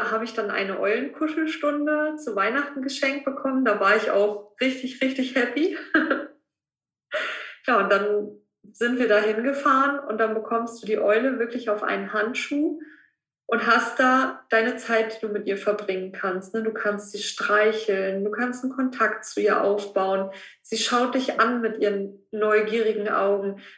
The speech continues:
Wenn du sie so am Hals kraulst, dann streckt sie den Kopf wie so eine Katze. Da fehlt eigentlich nur noch das Schnurren.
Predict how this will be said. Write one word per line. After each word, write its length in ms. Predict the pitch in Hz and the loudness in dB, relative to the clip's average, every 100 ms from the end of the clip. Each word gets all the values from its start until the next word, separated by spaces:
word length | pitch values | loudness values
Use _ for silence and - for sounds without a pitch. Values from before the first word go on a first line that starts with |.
| - | -2
Wenn 120 | 208 | 0
du 100 | 220 | 0
sie 280 | - 214 - | 2 0 2
so 140 | 226 | 2
am 240 | 233 226 226 | 2 0 0
Hals 340 | 233 269 - | 0 -2 -6
kraulst, 600 | - 202 202 196 196 - | -4 0 2 2 0 -2
dann 120 | 208 | -2
streckt 420 | 208 - 233 254 - | -2 -2 -2 -2 -2
sie 80 | |
den 160 | 208 208 | -2 0
Kopf 340 | - 294 - 220 | 0 0 -2 -2
wie 40 | |
so 100 | 208 | 0
eine 180 | 202 196 | 0 -2
Katze. 380 | - 311 - - | -2 -2 -2 -2
Da 140 | 185 | -2
fehlt 260 | - 226 - | -2 -2 2
eigentlich 380 | 208 226 - | 2 0 -4
nur 100 | 226 262 | -2 -2
noch 200 | 294 - | -2 -2
das 160 | 208 | -4
Schnurren. 460 | - - 233 254 | -4 -2 0 2